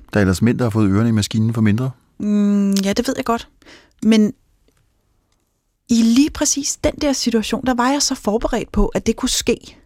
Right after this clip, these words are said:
Speaker 2: den slags.
Speaker 1: Så du var faktisk ikke overrasket?
Speaker 2: Nej. Jeg var ikke sådan rigtig overrasket. Men her i weekenden, ikke? Der
Speaker 1: Ja.
Speaker 2: oplevede jeg altså noget, som virkelig overraskede mig.
Speaker 1: Altså noget MeToo-agtigt?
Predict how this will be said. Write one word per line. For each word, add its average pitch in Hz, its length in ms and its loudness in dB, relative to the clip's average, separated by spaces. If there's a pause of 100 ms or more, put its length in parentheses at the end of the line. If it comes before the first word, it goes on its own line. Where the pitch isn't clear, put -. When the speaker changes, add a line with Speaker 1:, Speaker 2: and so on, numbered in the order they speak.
(600)
Speaker 2:
den - 140 2
slags. - 460 -6 (680)
Speaker 1:
Så - 100 -8
du 127 60 4
var 113 80 6
faktisk 104 200 2
ikke 127 120 2
overrasket? 107 500 0 (420)
Speaker 2:
Nej. 226 220 2 (1120)
Jeg 226 100 4
var 226 60 2
ikke 254 120 0
sådan 269 180 4
rigtig 269 260 0
overrasket. 190 540 -6
Men 226 200 2
her 247 140 0
i 262 80 2
weekenden, 233 540 -2 (580)
ikke? 262 120 6 (1000)
Der - 60 4
Speaker 1:
Ja. - 60 0
Speaker 2:
oplevede 208 340 -2
jeg 202 80 -2
altså - 200 -2
noget, 196 200 0
som 196 200 -2 (500)
virkelig 226 400 0 (120)
overraskede 170 480 -6
mig. 175 80 -8 (360)
Speaker 1:
Altså 110 180 2
noget 101 160 2
MeToo-agtigt? 151 840 0